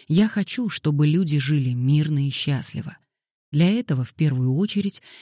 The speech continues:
необходимо завершить цикл страдания. Ведь те, кто совершает зло,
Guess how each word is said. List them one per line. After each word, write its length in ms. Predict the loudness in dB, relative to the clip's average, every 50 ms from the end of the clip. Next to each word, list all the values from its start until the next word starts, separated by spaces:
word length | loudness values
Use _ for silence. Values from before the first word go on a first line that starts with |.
| -14 -6 -2
необходимо 680 | 0 0 0 -2 -2 -2 -2 0 0 0 0 0 -2 0
завершить 640 | 0 0 0 -2 -2 -4 -4 -4 -4 -4 -4 -4
цикл 380 | -4 -2 -2 -2 -2 -4 -6 -4
страдания. 760 | -4 -4 -2 -2 -2 -2 0 -2 -4 -4 -6 -8 -10 -12 -14 _ _ _ _ _ _ _ _
Ведь 220 | -2 -2 -2 -2 -2
те, 200 | -4 -4 -4 -6
кто 200 | -6 -8 -6 -6
совершает 640 | -4 -4 -4 -4 -4 -6 -6 -4 -4 -2 -2 -2 -2
зло, 380 | -2 0 2 2 2 0 -2